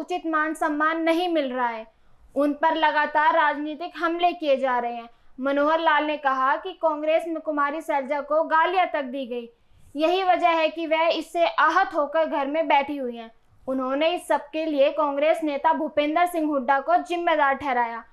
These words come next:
उधर हरियाणा के पूर्व डिप्टी सीएम चंद्र मोहन ने आज भूपेंद्र हुड्डा की यह कहकर मुसीबत बढ़ा दी कि कुमारी शैलजा हरियाणा की भावी मुख्यमंत्री है। आपको बता दें कि टिकट वितरण के बाद कुमारी सैलजा काफी समय से नाराज चल रही हैं।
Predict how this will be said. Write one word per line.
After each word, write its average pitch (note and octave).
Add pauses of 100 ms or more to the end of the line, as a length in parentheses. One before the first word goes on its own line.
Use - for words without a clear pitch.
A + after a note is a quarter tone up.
(340)
उधर F4
हरियाणा E4
के D#4+
पूर्व F4+
डिप्टी D#4
सीएम E4+
चंद्र E4+
मोहन D4
ने D4+
आज C#4+
भूपेंद्र D4
हुड्डा D4
की D4+
यह D#4
कहकर D4+
मुसीबत D4
बढ़ा C4+
दी C#4+
कि E4
कुमारी D4
शैलजा C#4+ (480)
हरियाणा D#4+
की F4+
भावी E4
मुख्यमंत्री C#4
है। A3 (460)
आपको C4+
बता C#4+
दें C#4
कि F4
टिकट E4
वितरण D4
के D4
बाद C#4+
कुमारी D#4
सैलजा C#4+
काफी D#4+
समय C#4+
से F4
नाराज D#4+
चल C4+
रही A#3+
हैं। A#3+